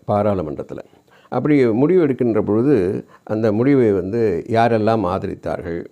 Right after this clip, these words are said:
அதை, அதை வந்து, அஹ், உள்துறை அமைச்சர் அமித்ஷா அரசியலமைப்பு சட்ட பிரிவு முந்நூற்றி எழுபது மற்றும் முப்பத்தி ஐந்து ஏ குறித்து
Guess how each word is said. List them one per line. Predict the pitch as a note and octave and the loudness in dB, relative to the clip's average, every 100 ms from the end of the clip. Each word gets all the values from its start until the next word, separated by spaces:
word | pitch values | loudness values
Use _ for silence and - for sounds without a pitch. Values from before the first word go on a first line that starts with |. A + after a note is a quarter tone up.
| _ _ _ - | _ _ _ -10
அதை, | G#2+ A2+ A2 F#2 A#2 A#2+ - | -4 0 0 0 -2 -4 0
அதை | C#3 D#3 | 2 4
வந்து, | D3+ C#3+ F3+ C3 D3 - _ - | 2 2 2 2 0 -4 _ -4
அஹ், | D#2+ C#2 B2+ A#1 - - | 0 2 4 2 2 0
உள்துறை | - F3 F#3+ G3 D3 | 0 0 2 2 2
அமைச்சர் | A#2 A#2 A#2+ G#2 | 2 0 0 0
அமித்ஷா | A2+ D3 C#3+ C3+ A2+ | 2 0 2 0 2
அரசியலமைப்பு | A2+ C#3 C#3+ C#3 A2+ G#2+ | 2 0 0 0 0 -2
சட்ட | G2 F#2 | -4 -4
பிரிவு | - A#2 A2+ G2+ | -4 -2 0 0
முந்நூற்றி | G#2+ A#2+ A2+ A2 | 0 2 2 0
எழுபது | F#2 F#2 F2+ | 0 0 -2
மற்றும் | F2+ G#2 A#2 G2 F#2 - - - | -2 -2 -2 -2 -2 -8 -20 -8
முப்பத்தி | A2+ A2 D#3 D#3 B2+ | -6 0 0 2 2
ஐந்து | G#2+ G2+ G#2 | 2 0 2
ஏ | A#2 | 2
குறித்து | - G2+ G#2 | 0 -4 -2